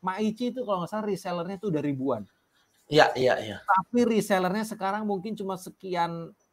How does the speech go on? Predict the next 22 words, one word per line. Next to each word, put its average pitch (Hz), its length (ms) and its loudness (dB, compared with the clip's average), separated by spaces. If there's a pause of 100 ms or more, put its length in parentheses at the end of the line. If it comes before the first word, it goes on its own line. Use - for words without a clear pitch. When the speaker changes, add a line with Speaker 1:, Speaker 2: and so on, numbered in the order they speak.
Speaker 1:
waduh, 220 380 6
dropnya 156 420 2
mungkin 170 300 -2
saya 147 260 0
yakin 135 160 -8
banget 156 240 -8
bisa 135 160 -10
sembilan 127 400 -6
puluh 131 220 -4
lima 135 100 -4
persen 127 300 -10
Speaker 2:
Hmm. 120 80 -10
Speaker 1:
deh - 40 -18 (120)
drop. 117 120 -10 (360)
Karena 196 560 -2
Maichi-nya 180 720 -2
sendiri 170 400 0
masuk 190 400 -8
di 185 340 -4
tujuh 139 300 -4
belas 131 260 -4
ribu 156 380 -2